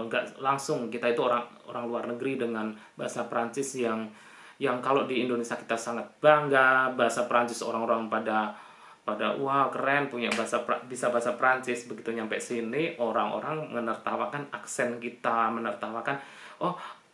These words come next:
apa yang kamu bilang itu kayak, kamu kayak ngomong, cara ngomong kamu itu kayak nenekku," gitu loh, gitu. Mas-, bahasa Prancis kita masih dinilai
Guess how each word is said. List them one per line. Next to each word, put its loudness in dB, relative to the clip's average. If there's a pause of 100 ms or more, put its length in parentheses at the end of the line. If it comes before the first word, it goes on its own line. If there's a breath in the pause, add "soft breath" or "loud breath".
(120)
apa 0
yang 2
kamu 2
bilang 4
itu -6
kayak, -6
kamu -8
kayak -4 (160)
ngomong, -2
cara 0
ngomong -4
kamu 2
itu -4 (240 loud breath)
kayak 0
nenekku," 4
gitu 2
loh, 0
gitu. 0
Mas-, 0
bahasa 4
Prancis 0
kita 2
masih 4
dinilai 2